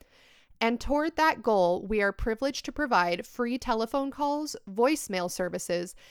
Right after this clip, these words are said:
and telephone-mediated services. We do not judge the motivations of our users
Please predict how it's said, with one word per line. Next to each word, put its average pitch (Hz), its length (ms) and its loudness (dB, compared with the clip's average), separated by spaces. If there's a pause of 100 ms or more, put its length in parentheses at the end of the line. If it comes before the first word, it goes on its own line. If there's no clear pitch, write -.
(120)
and 220 200 0
telephone-mediated 175 1080 0
services. - 640 -6 (420)
We 240 120 2
do 254 140 0
not 254 240 0
judge 294 400 0
the 208 80 -2
motivations 208 640 0
of 214 120 -2
our 208 100 2
users 196 640 -6